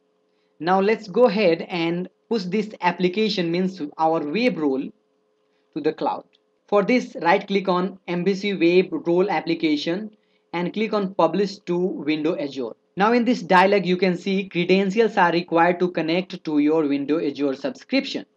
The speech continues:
For, to get the credential, just click on this link and you will see a file downloaded. Just go and import that file. And that's it.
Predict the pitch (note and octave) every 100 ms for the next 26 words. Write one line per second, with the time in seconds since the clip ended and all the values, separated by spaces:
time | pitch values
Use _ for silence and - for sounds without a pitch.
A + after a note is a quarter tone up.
0 | _ E3+ E3+ E3+ C#4+ _ _ _ E3 F3+
1 | A#3+ F#3+ G#3+ G3+ F#3+ F#3+ F#3 F#3+ G3 E3+
2 | G3+ - - - F#3+ F#3+ E3+ E3 E3 -
3 | D#3+ F#3+ A#3 - _ _ _ _ E3+ E3+
4 | F#3 G3+ G3+ G3 A3 A#3+ - F3+ E3 D3+
5 | - E3 E3 G3+ G#3+ - - D3+ D#3 E3
6 | E3 F3 F#3 F#3 _ - F#3+ F#3+ E3 G3+
7 | A3 B3 F3+ E3+ E3+ D#3+ E3 E3 D3+ C3
8 | - C#3+ D#2 - _ _ _ _ _ _
9 | _ _ - D3+ D3+ C3+ - -